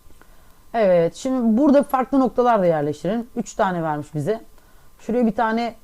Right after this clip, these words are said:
U noktası diyelim. Aa, başka nereden bir nokta verelim? Ne bileyim, şuradan bir P noktası olsun, buradan bir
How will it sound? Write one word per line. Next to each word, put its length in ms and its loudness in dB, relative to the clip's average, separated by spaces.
U 180 0
noktası 440 -4
diyelim. 380 -6
Aa, 1120 -2
başka 340 -6
nereden 440 -6
bir 80 -4
nokta 280 -8
verelim? 420 -4
Ne 160 -6
bileyim, 280 -6
şuradan 440 -6
bir 60 -10
P 300 -8
noktası 420 -16
olsun, 380 -14
buradan 340 -10
bir 120 -8